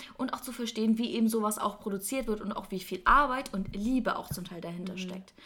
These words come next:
Speaker 1: So was man ja als Konsument oder Konsumentin oft gar nicht wahrnimmt. Man guckt sich das an und denkt so, ja, gute oder vielleicht auch eine schlechte Sendung so. Aber man versteht oder man versucht gar nicht dahinter zu gucken, was steckt da alles hinter und wie viel Arbeit und auch wie viel Geld dahinter steckt. <laughs> So, und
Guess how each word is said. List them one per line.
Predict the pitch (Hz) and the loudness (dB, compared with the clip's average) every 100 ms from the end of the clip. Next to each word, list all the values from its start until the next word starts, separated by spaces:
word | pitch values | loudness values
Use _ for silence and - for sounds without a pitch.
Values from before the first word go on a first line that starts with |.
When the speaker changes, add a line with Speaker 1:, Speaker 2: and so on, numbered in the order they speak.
| - - | -18 -8
Speaker 1:
So | 202 | 0
was | 233 | 2
man | 247 233 | 2 0
ja | |
als | - - | -2 -2
Konsument | 233 233 254 | 2 4 2
oder | 226 | 0
Konsumentin | 202 220 220 208 220 | -2 -2 -2 -2 -4
oft | 226 - | -4 -2
gar | 208 | -2
nicht | 208 | 0
wahrnimmt. | 220 311 233 196 262 - - 202 | 2 4 4 2 -2 -8 -12 -6
Man | 220 | -2
guckt | 294 - | -2 -4
sich | 240 | -6
das | 214 | 2
an | - 294 | 4 4
und | 254 233 | 4 0
denkt | 240 | 0
so, | 233 240 - - | 0 -2 -6 -2
ja, | 202 190 - - | 2 4 2 0
gute | 277 269 254 226 - 220 226 | 0 2 2 0 -2 -8 -2
oder | 214 214 | 2 2
vielleicht | 220 233 226 | 2 2 2
auch | 226 - | 0 -4
eine | 233 | -2
schlechte | 220 254 247 240 | 6 6 6 6
Sendung | 214 220 202 196 | 8 8 6 2
so. | 190 254 - - - - - - | 2 0 -2 -16 -20 -20 -20 4
Aber | 254 | 6
man | 254 247 | 6 4
versteht | 240 226 277 - | 0 -2 -2 0
oder | 226 | 2
man | 226 226 | 2 0
versucht | 233 262 - | -4 -6 -6
gar | - 240 | -2 -2
nicht | 233 | -2
dahinter | 262 254 | -2 -2
zu | 233 | -4
gucken, | 233 220 220 | -4 0 2
was | 254 | 2
steckt | - 240 240 | 0 -4 -2
da | 214 | 0
alles | 214 214 - | 0 -2 -2
hinter | 247 240 175 190 - - - | -2 0 -2 -10 -14 -16 -8
und | |
wie | 220 | -4
viel | 220 | 2
Arbeit | 220 233 220 208 | 4 6 4 2
und | 196 | 0
auch | 180 - | -2 -4
wie | 175 | -8
viel | 165 | -6
Geld | 160 156 - | -6 -6 -8
dahinter | 160 165 151 | -12 -12 -12
steckt. | - 202 220 - - | -4 -2 -2 -4 -4
<laughs> | 262 240 | -4 2
So, | 254 202 185 | 4 6 6
und | 214 | 6